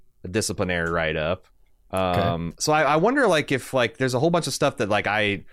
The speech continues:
Speaker 1: there's this, like, looks like a, maybe a photon torpedo or an engine schematic that has Klingon writing and it translates into Federation, right? I, I wonder if there's, like, a whole bunch of hints of what's to come in the season, or if it's maybe just the first three episodes have elements of that too, because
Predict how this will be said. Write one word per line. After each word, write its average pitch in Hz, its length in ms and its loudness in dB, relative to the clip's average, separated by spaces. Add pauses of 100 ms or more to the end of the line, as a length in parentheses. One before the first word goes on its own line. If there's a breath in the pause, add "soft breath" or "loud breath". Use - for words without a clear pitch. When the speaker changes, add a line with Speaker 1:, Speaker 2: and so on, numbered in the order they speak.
(280 soft breath)
Speaker 1:
there's 107 140 -2
this, 101 180 0
like, 95 220 2
looks 107 180 -2
like 98 140 -2
a, 87 60 0
maybe 92 280 0
a 78 80 0
photon 113 440 0
torpedo 113 400 0
or 104 100 4
an 90 60 0
engine 107 360 -2
schematic 104 520 0
that 82 140 0
has 92 200 -2
Klingon 107 520 0
writing 104 380 2
and 87 80 0
it 73 120 -6
translates 104 600 -2
into 95 120 -2
Federation, 101 520 0
right? 92 240 0 (340 loud breath)
I, 131 100 0
I 151 140 0
wonder 214 340 4
if 151 220 2
there's, 131 380 2
like, 117 140 2
a 110 60 2
whole 131 140 2
bunch 127 180 2
of 95 100 -2
hints 120 320 0
of 92 120 -2
what's 101 200 0
to 90 80 -6
come 101 240 -2
in 90 100 -2
the 85 80 -2
season, 82 800 -4 (540)
or 120 260 4
if 110 80 0
it's 110 140 -2
maybe 113 200 2
just 98 140 -4
the 104 80 0
first 104 280 -2
three 92 180 -2
episodes 78 460 -4
have 82 200 -4
elements 78 380 -4
of 69 80 -6
that 71 220 -4
too, 71 240 -6
because 95 380 -4